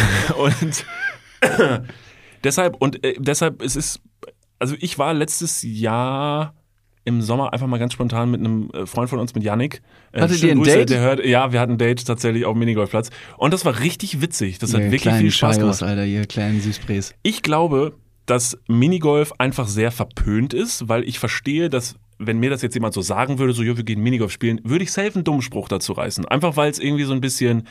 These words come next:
Speaker 1: "Ach ja, wirklich, Minigolf, süß." Ich glaube, wenn man da ist, macht das Spaß.
Speaker 2: Hm.
Speaker 1: Was geht? Ich versuche gerade einen Vergleich zu finden, was noch so Sachen sind, die man erstmal judgen würde.
Speaker 2: Nee,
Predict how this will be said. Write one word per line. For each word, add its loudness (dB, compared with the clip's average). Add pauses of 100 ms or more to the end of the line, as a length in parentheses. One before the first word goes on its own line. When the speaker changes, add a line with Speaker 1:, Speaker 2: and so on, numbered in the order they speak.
(260)
Speaker 1:
"Ach -4
ja, 2
wirklich, -2
Minigolf, 0
süß." -6 (320)
Ich -4
glaube, 2
wenn 2
man -2
da 2
ist, -6
macht -4
das -6
Spaß. -8
Speaker 2:
Hm. -2 (440)
Speaker 1:
Was -4
geht? -2
Ich -4
versuche -2
gerade -4
einen -4
Vergleich -2
zu -8
finden, -2
was -4
noch 0
so -6
Sachen -2
sind, -2
die -2
man 0
erstmal 0
judgen -2
würde. 0
Speaker 2:
Nee, -2